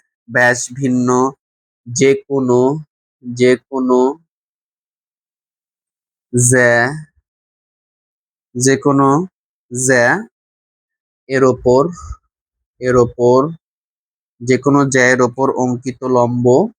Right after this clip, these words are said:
জ্যায়ের ওপর অঙ্কিত লম্ব ওই জ্যাকে সমদ্বিখণ্ডিত করে,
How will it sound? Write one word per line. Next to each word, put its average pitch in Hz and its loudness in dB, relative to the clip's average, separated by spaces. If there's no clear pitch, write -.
জ্যায়ের 117 0
ওপর 147 -4
অঙ্কিত 127 -2
লম্ব 120 2
ওই 131 4
জ্যাকে - -2
সমদ্বিখণ্ডিত 123 0
করে, 104 -4